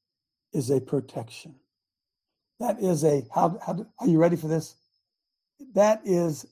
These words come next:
a generational condom. Sex within marriage. And if you look across the spectrum of your family,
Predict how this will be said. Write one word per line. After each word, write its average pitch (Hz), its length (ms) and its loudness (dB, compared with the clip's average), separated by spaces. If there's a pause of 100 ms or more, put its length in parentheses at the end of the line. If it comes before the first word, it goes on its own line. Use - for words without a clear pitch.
a 139 240 -2 (180)
generational 160 800 0 (220)
condom. 120 720 -4 (1700)
Sex - 640 2 (180)
within 147 640 -2 (180)
marriage. 123 560 -10 (1120)
And 170 100 0
if 160 120 0
you 208 120 4
look 254 160 4
across 233 340 6
the - 60 -4
spectrum 208 440 2
of 147 140 -2
your 208 200 8
family, 185 500 -4